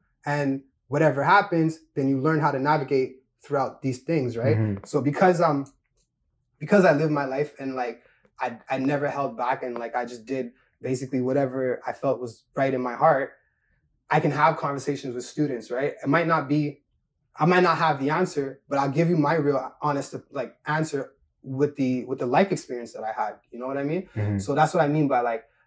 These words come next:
Speaker 1: I don't really believe in role models because it's like, nobody's perfect. What you,
Speaker 2: Yeah.
Speaker 1: what you need is real people, real people that went through real experiences, not like,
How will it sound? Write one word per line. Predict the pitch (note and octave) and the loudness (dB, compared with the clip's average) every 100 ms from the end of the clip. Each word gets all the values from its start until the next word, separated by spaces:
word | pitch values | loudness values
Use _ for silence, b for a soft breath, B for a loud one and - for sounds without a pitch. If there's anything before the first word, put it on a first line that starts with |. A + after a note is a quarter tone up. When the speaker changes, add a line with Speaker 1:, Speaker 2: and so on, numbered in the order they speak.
| _ | _
Speaker 1:
I | C#3 | -4
don't | C#3 | -2
really | C#3 C3 | -2 0
believe | C3+ C3+ | -2 -2
in | B2+ | -2
role | B2 D#3 | 0 2
models | C#3 B2+ B2 | 2 0 -2
because | A#2+ B2 B2 | -4 -6 -6
it's | B2+ C#3+ | -6 -4
like, | B2 A#2+ | -4 -2
nobody's | C#3+ C#3 A#2+ - | 0 0 -2 -4
perfect. | D3 C#3+ A#2 A2 _ _ | -4 -4 -4 -8 _ _
What | G2+ | 0
you, | G2+ | 4
Speaker 2:
Yeah. | G#2 G2+ | 6 6
Speaker 1:
what | B2+ B2+ | 2 0
you | C3+ | 4
need | D#3+ | 4
is | D3+ A#2+ | 2 0
real | D3 C#3 | 0 0
people, | - E3 A#2+ A2 - | -4 -8 -6 -10 -8
real | A#2+ D3+ | 0 0
people | D3+ E3+ D3+ | 2 0 2
that | C3 | 0
went | C#3 C3+ | 0 -6
through | A#2 | -4
real | C3+ D#3 | 2 2
experiences, | D3 - D3+ D3+ C#3 D3 C#3+ C#3+ b b - | 0 -6 -4 -4 -4 -6 -6 -10 b b -4
not | D3 C3+ | -2 -2
like, | C3+ B2 A2 | -2 -4 -6